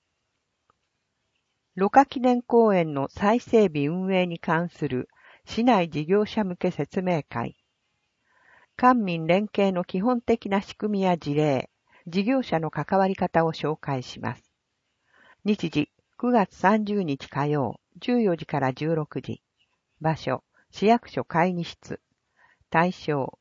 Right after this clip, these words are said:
市内事業者。定員、三十人。申し込み問い合わせ、緑生課。メール、アールワイオーケーユーエスイーアイ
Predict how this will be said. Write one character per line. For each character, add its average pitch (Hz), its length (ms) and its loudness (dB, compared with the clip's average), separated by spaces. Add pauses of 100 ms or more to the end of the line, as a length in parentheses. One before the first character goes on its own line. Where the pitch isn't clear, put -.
(140)
市 - 200 -4
内 160 240 2
事 135 180 -4
業 170 220 0
者。 - 320 -6 (580)
定 175 280 2
員、 151 260 -6 (220)
三 214 340 2
十 190 240 -2
人。 131 280 -8 (840)
申 208 160 2
し - 100 -12
込 196 160 -4
み 190 140 -4
問 175 220 0
い 170 60 2
合 160 100 2
わ 147 180 -2
せ、 - 240 -4 (340)
緑 160 260 -4
生 180 280 2
課。 - 300 -8 (720)
メ 196 260 2
ー 190 40 -2
ル、 180 200 -4 (460)
ア 208 180 4
ー 233 80 4
ル 214 140 0
ワ 202 180 4
イ 196 160 0
オ 185 180 0
ー - 80 -20
ケ 196 220 2
ー - 20 2
ユ 196 240 0
ー - 100 -4
エ 180 100 0
ス - 200 -8
イ 196 280 -2
ー 165 60 -2
ア 165 100 0
イ 120 140 -6